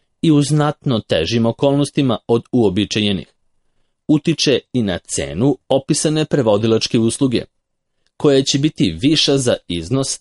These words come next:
takozvane takse za hitnost, koja se obračunava prema broju prevedenih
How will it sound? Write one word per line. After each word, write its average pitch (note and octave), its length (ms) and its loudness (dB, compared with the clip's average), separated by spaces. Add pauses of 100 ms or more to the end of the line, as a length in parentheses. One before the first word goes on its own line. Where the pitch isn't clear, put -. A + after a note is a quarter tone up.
(100)
takozvane A#2+ 840 -2 (120)
takse G#2+ 380 -4
za A2+ 160 0
hitnost, - 580 -6 (840)
koja D3+ 220 4
se D#3 160 0
obračunava C#3+ 720 2
prema C#3 300 0
broju A#2+ 360 2
prevedenih F2+ 560 -2